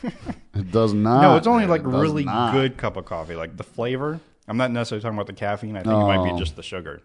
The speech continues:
Speaker 2: Oh.
Speaker 1: Sugar rush of it. And then it's like, "Oh, there it is. That's the sweet spot."
Speaker 2: I just, I haven't been affected by caffeine or sugar in so long. I just, yeah, I, I built up an instant immunity.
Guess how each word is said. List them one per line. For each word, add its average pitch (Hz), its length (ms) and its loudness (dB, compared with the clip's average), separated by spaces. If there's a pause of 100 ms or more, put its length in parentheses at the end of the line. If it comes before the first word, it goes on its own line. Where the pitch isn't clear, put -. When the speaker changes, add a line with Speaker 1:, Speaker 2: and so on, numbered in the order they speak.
Speaker 2:
Oh. 87 280 -2
Speaker 1:
Sugar 82 160 -4
rush 73 240 -12
of 78 140 -14
it. 80 100 -16
And 85 100 -18
then 80 220 -18
it's - 80 -20
like, 67 180 -18 (640)
"Oh, 135 320 2
there 113 240 0
it 95 40 -4
is. 82 280 -6
That's 87 240 -12
the - 120 -20
sweet 82 260 -18
spot." 82 280 -16
Speaker 2:
I 127 140 -6
just, 104 180 -4
I 113 120 -2
haven't 123 260 -2
been 92 100 0
affected 87 480 -6
by 80 180 -2
caffeine 80 600 -6
or 73 100 -8
sugar 80 420 -8
in 78 120 -6
so 80 200 -8
long. 80 680 -6
I 82 80 -8
just, - 420 -12 (1300)
yeah, 90 260 -8
I, 76 300 -10
I 87 80 -8
built 90 380 -2
up 87 120 0
an 85 120 -2
instant 92 500 -4
immunity. 87 1000 -2